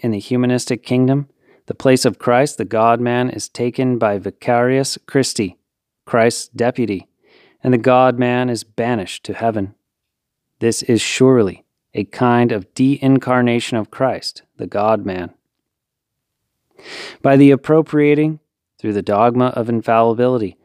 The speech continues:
of all the power and rights belonging solely to Christ the God-man, the Pope, a man, has, in fact, by this act, proclaimed himself a church within the Papist Church, and has become all-powerful in it.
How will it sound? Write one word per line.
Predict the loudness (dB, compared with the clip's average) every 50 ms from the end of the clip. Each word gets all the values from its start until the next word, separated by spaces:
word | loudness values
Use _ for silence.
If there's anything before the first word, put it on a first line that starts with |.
| _ _ _ _ _ _ _
of | -8 -8 -6 -4
all | 0 4 4 6 6 4
the | 2 0
power | 0 0 2 2 2 2 2 2
and | 0 0 -2
rights | 0 0 -2 -2 -4 -8
belonging | -10 -8 -6 -4 -4 -4 -4 -4 -4 -6 -6
solely | -6 -6 -4 -4 -2 -2 -2 -2
to | -4 -6 -8
Christ | -2 0 2 2 2 0 -2 -6
the | -4
God-man, | 0 2 4 4 4 2 0 -2 -6 -8 -12 -16 _ _ _ _ _ _ _ _ _ _
the | -20
Pope, | -8 -2 0 2 2 0 -2 _ _ _ _ _ _ _ _
a | -10 -8
man, | -6 -6 -4 -4 -4 -6 -6 -8 -12 _ _ _ _ _ _ _ _ _ _
has, | -2 0 2 2 2 2 2
in | 0 -2 -2 0
fact, | 0 0 0 0 -2 -6 -8 -14 -10 -6
by | -4 -2 -2 -2
this | -2 -2 -4 -6 -2
act, | 0 0 0 0 -2 -8 -16 _ _ _ _ _ _ _ _ _
proclaimed | -4 -4 -4 0 0 2 2 2 2 2
himself | 2 0 0 0 0 2 2 2 2 0 -4 -6
a | -8 -8
church | -8 -8 -6 -4 -4 -4 -4 -6 -10 -18 -20 -20 _ _ _ _ _ _
within | -16 -12 -6 -4 -2 0 0
the | -2
Papist | -2 0 2 2 2 4 2 0 0 -2 -4
Church, | -4 -4 -4 -4 -8 -10 -16 -18 -20 _ _ _ _ _ _ _ _
and | -6 -4 -2
has | -2 -4 -2
become | -2 -2 0 2 2 2 2 0
all-powerful | 0 0 2 2 2 0 -2 0 0 2 2 2 0 -2 -6 -8 -8 -6 -4
in | -4 -4
it. | -4 -6 -12 _